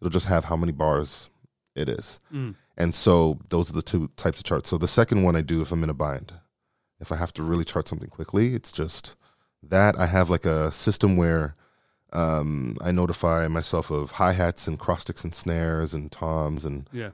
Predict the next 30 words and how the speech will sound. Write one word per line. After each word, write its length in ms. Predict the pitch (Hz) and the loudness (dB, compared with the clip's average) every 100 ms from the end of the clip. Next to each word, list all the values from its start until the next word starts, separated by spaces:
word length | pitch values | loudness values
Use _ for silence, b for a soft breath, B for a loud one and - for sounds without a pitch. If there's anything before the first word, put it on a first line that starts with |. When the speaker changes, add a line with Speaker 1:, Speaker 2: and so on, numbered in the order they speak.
| - | 2
Speaker 1:
all 100 | 92 | 4
those 200 | 87 - | 4 0
things. 320 | 85 80 80 82 | 0 0 0 0
And 160 | 76 - | -2 -2
it 80 | |
just 160 | 90 104 | 0 2
kinda 160 | 104 92 | 4 4
lets 220 | - - | 2 2
me 60 | 82 | 0
know 100 | 80 | 0
at 40 | |
the 80 | 76 | -2
beginning 260 | 76 78 | -2 -2
of 60 | 76 | -2
the 60 | 71 | -2
section 340 | 85 - 80 | -4 -4 -2
where 160 | 80 78 | 0 0
I 40 | |
need 140 | 78 - | -2 -4
to 60 | |
be 120 | 67 | -6
on 80 | 71 | -6
the 60 | 69 | -6
kit. 220 | - - _ _ _ _ _ _ _ _ _ _ _ _ | -8 -10 _ _ _ _ _ _ _ _ _ _ _ _
Speaker 2:
How 160 | 143 139 | 0 4
do 80 | |
you 120 | 135 120 | 6 6
handle 400 | 127 120 117 117 | 4 2 2 0
improvisation? 920 | 123 117 117 104 98 117 117 107 95 - _ _ _ 85 | -4 -2 -2 -2 -2 0 0 -4 -10 -16 _ _ _ -2
Speaker 1:
Mm. 400 | 95 131 76 | 2 2 2